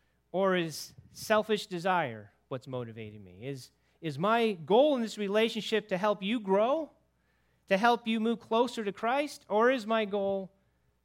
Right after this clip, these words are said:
to make myself feel better and to somehow make something in my life just kind of feel better and, and, and feel like it's working better? I think this is a challenge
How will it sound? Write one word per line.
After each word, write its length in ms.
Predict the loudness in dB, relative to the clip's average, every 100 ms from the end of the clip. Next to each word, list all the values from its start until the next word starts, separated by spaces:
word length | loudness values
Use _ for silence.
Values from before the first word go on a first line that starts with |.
| _ -8
to 100 | -2
make 220 | -2 -2
myself 440 | -6 -2 -2 -2
feel 200 | -4 -6
better 360 | -4 -6 -6 -12 _ _ _ _ _ _ _ _ _ _ _ _ -8
and 140 | -6
to 60 | -4
somehow 720 | 0 0 0 -2 0 0 -4 _ _ _ _ -2
make 260 | 0 0
something 540 | 0 -4 -2 -4 -4 -8
in 180 | -6 -4
my 280 | 0 2 2
life 380 | 0 0 -2 -6 _ _ _ -8
just 300 | -6 -8 -16 _ _ -12
kind 200 | -8 -8
of 80 |
feel 300 | -10 -8 -6
better 320 | -6 -8 -8 -10
and, 120 | -10
and, 200 | -12 -14
and 140 | -14 -12
feel 200 | -8 -4
like 200 | -6 -8
it's 140 | -12
working 440 | -8 -8 -10 -16 -16
better? 240 | -18 -20 _ _ _ _ _ _ _ _ _ _ _ _ _ _ _ _ _ -4
I 60 |
think 120 | -2
this 100 | -2
is 120 | -2 -4
a 80 |
challenge 800 | -2 -2 0 0 -2 -4 -10 -16